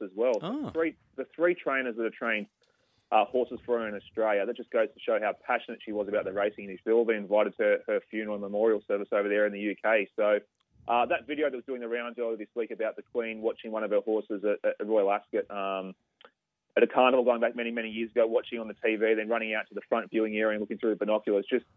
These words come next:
Speaker 1: I think just perfectly encapsulated how much she, she cared and loved for horse racing. And I'd imagine for Chris, for Gai and for David Hayes next week, it's gonna be quite a surreal experience,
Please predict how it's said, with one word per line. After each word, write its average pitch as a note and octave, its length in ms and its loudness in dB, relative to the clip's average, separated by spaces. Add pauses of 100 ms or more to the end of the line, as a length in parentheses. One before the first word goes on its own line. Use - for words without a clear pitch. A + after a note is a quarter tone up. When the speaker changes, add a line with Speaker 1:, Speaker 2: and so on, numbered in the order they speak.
(120)
Speaker 1:
I C3 60 6
think D#3+ 160 4
just C#3 140 -2 (260)
perfectly C#3 480 2
encapsulated G#2 680 -2
how A#2+ 100 -4
much A2 160 -6 (100)
she, G#2 280 -8 (160)
she A2 100 -4
cared A2+ 380 8
and G#2+ 100 2
loved G#2 320 4
for A2 80 -8
horse A2+ 260 -2
racing. C3 420 -2 (460)
And A#2 300 2
I'd A#2 100 2
imagine C3 380 -2
for - 100 -8
Chris, D#3 300 -2 (380)
for A#2 80 -6
Gai B2 520 0
and A2 140 -12
for A#2 80 -14
David A2+ 380 -2
Hayes G#2+ 340 -2
next G#2+ 300 -12
week, G#2+ 260 2
it's G#2 140 -10
gonna G#2+ 160 -8
be G2 80 -4
quite A2 240 2
a - 20 -10 (100)
surreal A2 240 2
experience, G2 600 -2